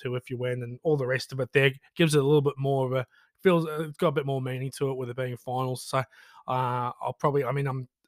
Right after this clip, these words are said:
I ain't winning the thing this year. I mean, I'm ranked two thousand seven hundred and something, so I'm not winning it. Uh, so I might as well try and win the head-to-head, uh, which will be tough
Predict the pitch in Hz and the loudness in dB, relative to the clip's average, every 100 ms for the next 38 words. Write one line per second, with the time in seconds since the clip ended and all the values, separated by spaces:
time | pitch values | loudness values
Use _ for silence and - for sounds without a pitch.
0 | - - 143 135 151 160 151 143 151 151 | -12 -2 -2 0 2 2 0 0 0 2
1 | 151 - 139 147 139 139 127 127 143 135 | 0 -2 0 2 2 -2 -4 -4 -4 -6
2 | - 147 139 139 135 135 127 120 117 - | -8 -8 -4 -2 -2 -4 -6 -8 -10 -14
3 | _ _ 165 - 135 135 143 131 127 117 | _ _ -8 -4 -2 0 0 -2 -2 -6
4 | 120 120 123 143 147 151 151 131 170 _ | -6 -8 -2 0 4 6 4 2 -2 _
5 | - - - - 131 123 127 120 139 143 | -20 -20 -16 -6 -2 0 0 0 2 4
6 | 147 139 131 - 139 135 131 131 143 127 | 4 2 0 2 2 2 0 0 -2 -2
7 | 127 156 180 - _ _ _ - 131 127 | -2 0 0 -2 _ _ _ -8 -4 -2
8 | 127 143 160 147 135 - 185 175 | -2 -2 -2 -2 -4 0 2 2